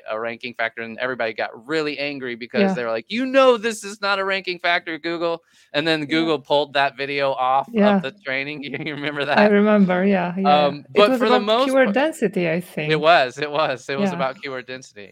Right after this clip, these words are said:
Speaker 1: Yeah, and that
Speaker 2: <laughs>
Speaker 1: became a thing. Um, but for the most part, that training is sound, um, besides
Speaker 2: Yeah.
Speaker 1: that one incident, because it's watched like a hawk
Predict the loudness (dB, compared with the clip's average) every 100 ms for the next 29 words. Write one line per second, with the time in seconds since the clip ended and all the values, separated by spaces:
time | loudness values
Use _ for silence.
0 | _ -4 -4 -4 -4 -6 -6 -6 -8 -8
1 | -10 -12 _ _ _ -10 -8 -8 -12 -16
2 | -8 -8 -6 -10 -6 -6 -6 -4 -4 -2
3 | -4 -8 -8 -10 -10 -12 -14 -10 -10 -10
4 | -14 _ _ _ -8 -6 -8 -8 -2 -2
5 | -2 -4 -4 -6 -6 -6 -6 -12 -16 -16
6 | -16 -14 -12 -14 _ _ -14 -8 -6 -6
7 | -12 -12 -2 0 0 -2 -8 -20 -10 -8
8 | -6 -10 0 2 4 0